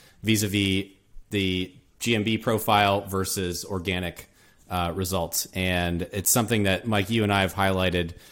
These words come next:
for years. Uh, it's great that Joy finally published this data, which historically had only lived in one slide of a MozCon presentation from, like,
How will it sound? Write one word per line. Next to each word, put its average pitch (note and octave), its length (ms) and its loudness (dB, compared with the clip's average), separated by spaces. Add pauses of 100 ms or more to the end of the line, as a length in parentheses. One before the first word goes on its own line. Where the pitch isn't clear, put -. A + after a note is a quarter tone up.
(140)
for A2 140 0
years. C3+ 500 6
Uh, G2 260 2
it's G#2 160 -2
great G#2 380 2
that G2+ 100 0
Joy G2 260 0
finally F#2+ 360 0
published F#2+ 440 -2
this F2 140 -4
data, F#2 260 2
which F2 180 -2
historically B2+ 540 0
had G#2+ 100 -2
only G#2+ 220 -2
lived F#2+ 320 -2
in F#2+ 260 -2
one A#2 220 2
slide G2+ 440 0
of F2+ 80 -4
a F#2 60 -4
MozCon F#2+ 560 -2
presentation F#2 560 -4
from, F2 260 -6
like, D#2+ 220 -6